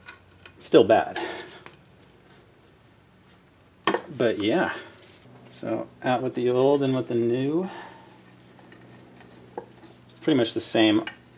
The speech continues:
all the way around. It's not, like, pre-molded or anything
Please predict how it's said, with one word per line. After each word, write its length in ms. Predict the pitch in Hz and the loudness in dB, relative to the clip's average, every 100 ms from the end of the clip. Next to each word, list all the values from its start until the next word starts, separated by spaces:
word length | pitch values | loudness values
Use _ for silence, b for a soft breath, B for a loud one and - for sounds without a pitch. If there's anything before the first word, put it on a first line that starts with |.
| - | 4
all 180 | 117 | 6
the 60 | 113 | 6
way 120 | 107 | 4
around. 480 | 104 104 104 101 104 B B B B B - - - - - - - - | 2 0 0 0 -2 B B B B B -20 -20 -20 -20 -20 -20 -20 -20
It's 200 | - - | -16 -2
not, 220 | 113 104 | 0 0
like, 220 | 110 101 | -2 -4
pre-molded 600 | - - 113 101 95 98 95 | -6 0 2 2 0 -2 -4
or 80 | |
anything 460 | 92 95 87 95 95 | -4 -6 -6 -6 -6